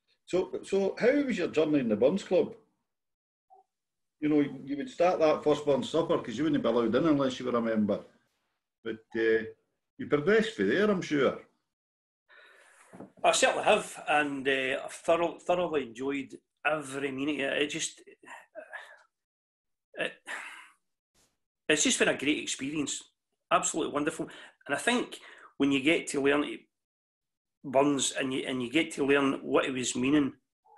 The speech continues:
Speaker 2: with, with some of the poems that he wrote, as I say, you were saying about Death and Doctor Hornbook and, and some of the stuff that he wrote, uh, "Weighs me for Johnny Gibbs Hole now," quoth I,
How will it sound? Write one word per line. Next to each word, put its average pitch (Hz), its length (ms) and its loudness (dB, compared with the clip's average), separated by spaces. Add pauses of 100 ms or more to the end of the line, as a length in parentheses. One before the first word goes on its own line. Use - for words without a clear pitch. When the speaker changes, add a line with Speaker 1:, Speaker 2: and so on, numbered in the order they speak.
(220)
Speaker 2:
with, 131 460 2
with 123 140 -2
some 139 160 2
of 131 60 2
the 123 60 -4
poems 135 340 4
that - 80 -6
he 127 60 0
wrote, 135 300 4
as 123 120 -2
I 123 40 -2
say, 123 260 -4 (240)
you 139 120 2
were 131 80 4
saying 143 220 6
about 127 200 2 (500)
Death 143 220 4
and 131 80 -2
Doctor 131 260 -2
Hornbook 135 540 2
and, 120 240 -4
and 117 180 -6
some 135 160 2
of 135 60 2
the 123 80 2
stuff - 280 2
that 131 100 -8
he 110 320 -4 (160)
wrote, 147 420 4 (500)
uh, 117 240 0
"Weighs 131 320 2
me 139 160 4
for 120 200 0
Johnny 127 280 4
Gibbs 120 280 2
Hole 156 180 6
now," 147 220 4
quoth 131 280 0
I, 120 360 4